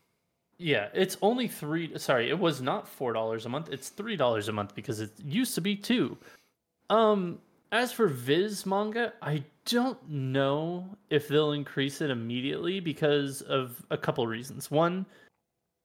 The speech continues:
it is their, like, more adult titles, but it's also not all of their, like, it doesn't have as many titles as Shonen Jump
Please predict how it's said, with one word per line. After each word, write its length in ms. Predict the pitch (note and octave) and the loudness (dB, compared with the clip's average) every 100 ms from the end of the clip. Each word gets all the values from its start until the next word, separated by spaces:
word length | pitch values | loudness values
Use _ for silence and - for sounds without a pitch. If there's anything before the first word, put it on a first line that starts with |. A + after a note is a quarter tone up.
| _ _ _ - | _ _ _ 2
it 120 | E3 | 6
is 360 | E3 F3+ F#3 D#3 | 8 6 4 -2
their, 300 | E3 E3 E3 | 2 4 4
like, 260 | D3 C3+ A#2+ | 4 2 2
more 300 | B2+ C#3 C3+ | 0 0 0
adult 460 | C3+ A2+ C3 A#2+ _ _ | -2 -2 -4 -6 _ _
titles, 680 | - B2 B2+ C#3+ E3 E3+ - _ _ _ _ _ _ _ _ | -2 0 0 -2 -4 -8 -14 _ _ _ _ _ _ _ _
but 180 | D3+ D#3 | 2 4
it's 220 | F3 - - | 2 -2 -2
also 420 | D3 C#3+ - C#3+ | -2 0 0 0
not 640 | C3 A#2+ B2+ C3 C3 B2 - _ _ _ - | 0 -2 0 0 0 -4 -10 _ _ _ -2
all 360 | C#3 B2+ B2 A#2 | 4 6 6 2
of 220 | G#2 A#2+ | -4 -4
their, 300 | A#2+ A2+ A2 | 0 0 0
like, 420 | A2 G2+ G2+ - _ _ - | 2 0 0 -10 _ _ -2
it 160 | E3 G3+ | 0 4
doesn't 260 | F3 F3+ | 2 0
have 500 | - D3 C#3+ C3+ A#2+ - | -2 0 2 2 -2 0
as 240 | D3 C3+ | 2 2
many 320 | C3 C3 A#2+ | 0 -2 -2
titles 400 | A#2+ C3+ A#2+ A2+ | -4 0 0 0
as 140 | A2 G#2+ | -2 -4
Shonen 480 | - A2+ G#2+ G#2 G2+ | -2 -2 -2 -6 -10
Jump 420 | - B2+ A2 | -2 2 2